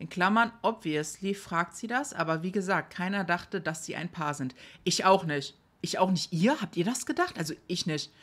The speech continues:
Ähm, wir haben auch tatsächlich gerade Umfragen laufen auf meinem Insta-Account. Die habe ich heute Morgen eingestellt, also vor ein paar Stunden. Falls ihr Insta habt, könnt ihr da gerne mal vorbeischauen und mit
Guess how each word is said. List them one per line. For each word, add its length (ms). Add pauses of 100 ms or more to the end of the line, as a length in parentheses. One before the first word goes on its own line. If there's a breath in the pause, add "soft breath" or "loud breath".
(340 loud breath)
Ähm, 200
wir 120
haben 100
auch 120
tatsächlich 480
gerade 260
Umfragen 560
laufen 480 (540)
auf 220
meinem 220
Insta-Account. 760 (240 loud breath)
Die 80
habe 100
ich 120
heute 320
Morgen 320
eingestellt, 600
also 180
vor 220
ein 120
paar 180
Stunden. 500 (220 loud breath)
Falls 340
ihr 60
Insta 320
habt, 220
könnt 180
ihr 80
da 120
gerne 280
mal 160
vorbeischauen 720
und 160
mit 280